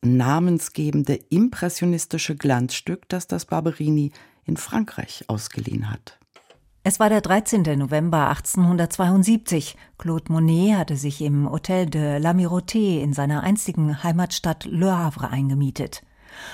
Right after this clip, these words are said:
Speaker 2: Aus dem Fenster im zweiten Stock konnte er die Anlagen des damals modernsten Hafens in Frankreich sehen.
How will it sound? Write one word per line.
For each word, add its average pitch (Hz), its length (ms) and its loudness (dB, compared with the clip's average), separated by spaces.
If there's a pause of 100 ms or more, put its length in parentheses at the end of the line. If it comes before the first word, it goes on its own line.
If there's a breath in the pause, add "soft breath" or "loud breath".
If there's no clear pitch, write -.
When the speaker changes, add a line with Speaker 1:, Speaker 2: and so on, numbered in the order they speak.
(140 loud breath)
Speaker 2:
Aus 196 140 2
dem 220 120 4
Fenster 247 380 0
im 143 140 -2
zweiten 131 320 -6
Stock - 500 -4
konnte 202 240 0
er - 80 0
die 190 180 -2
Anlagen 160 600 2
des 135 220 -4
damals 160 460 2
modernsten 160 760 0
Hafens 139 420 -2
in 165 120 -4
Frankreich 156 480 -2
sehen. 135 400 -6